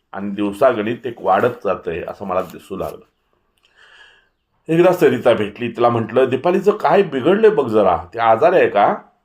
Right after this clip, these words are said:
घरी शाळेत काही त्रास आहे?" सरिता जरा गंभीर झाली, म्हणाली, "मलाही ते जाणवते सर, एक दोनदा त्यासाठी तिच्या घरीही गेले होते,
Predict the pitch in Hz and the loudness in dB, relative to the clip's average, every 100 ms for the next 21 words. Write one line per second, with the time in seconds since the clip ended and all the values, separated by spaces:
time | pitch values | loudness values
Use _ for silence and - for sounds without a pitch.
0 | _ - 123 110 123 147 151 131 113 123 | _ -18 -8 -2 0 0 2 2 4 2
1 | 117 127 120 104 113 - 120 95 95 _ | 0 -2 0 0 0 2 0 0 -4 _
2 | _ _ _ _ _ _ _ 110 107 104 | _ _ _ _ _ _ _ -6 -6 -2
3 | 113 107 104 95 92 104 110 95 80 80 | 0 0 0 0 -2 -4 -4 -6 -6 -10
4 | 92 104 92 78 _ _ _ _ _ _ | -8 -6 -6 -12 _ _ _ _ _ _
5 | 95 101 117 113 110 95 95 104 104 101 | -4 -2 0 -2 -2 -2 -2 -4 -6 -10
6 | 87 80 - _ _ 92 98 98 120 120 | -8 -8 -10 _ _ -10 -10 -4 -2 0
7 | 120 117 104 110 110 110 113 110 - 98 | 0 -2 -6 -8 -10 -12 -10 -10 -10 -8
8 | 127 113 90 85 85 78 78 | -6 -6 -6 -6 -8 -14 -16